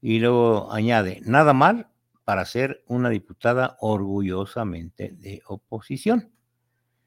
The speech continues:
Bueno, ¿y quieres conocer más de los logros y avances que juntos hemos alcanzado? Te invito a que sigas leyendo este pequeño folleto, ¿no? Bueno, aquí viene su teléfono, su nombre, su, su, este, ¿cómo se llama? Su correo, ¿no?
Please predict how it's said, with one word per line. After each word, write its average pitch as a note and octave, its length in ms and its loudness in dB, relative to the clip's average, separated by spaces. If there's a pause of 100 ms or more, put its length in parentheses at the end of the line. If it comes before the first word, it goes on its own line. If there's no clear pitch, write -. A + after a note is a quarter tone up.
(380)
Bueno, G3+ 320 8
¿y D#3+ 240 6
quieres G#3+ 280 2
conocer F#3 400 4
más F#3+ 200 4
de F3+ 120 4
los D#3 120 2
logros E3+ 320 2
y C#3 60 2
avances D3+ 380 0
que C#3 120 -6
juntos D3+ 440 -4
hemos D3 180 -4
alcanzado? C#3 600 0
Te - 100 -6
invito A2 400 -4
a D#3+ 100 0
que C#3+ 120 -10
sigas B2+ 420 -4
leyendo A#2+ 500 -4
este G#2 280 -8
pequeño F#2+ 500 -6
folleto, - 480 -14
¿no? - 180 -12 (100)
Bueno, C#3 200 -4 (420)
aquí A2+ 220 -4
viene A2 200 -2
su - 160 -14
teléfono, D#3+ 760 0
su - 120 -10
nombre, A#2 560 -2
su, F#2 360 -14 (800)
su, G#2 280 -4
este, F#2 880 -6
¿cómo A#2 160 -6
se A2+ 80 -6
llama? B2 240 -4
Su - 120 -14
correo, C#3+ 680 4 (240)
¿no? A2+ 260 -8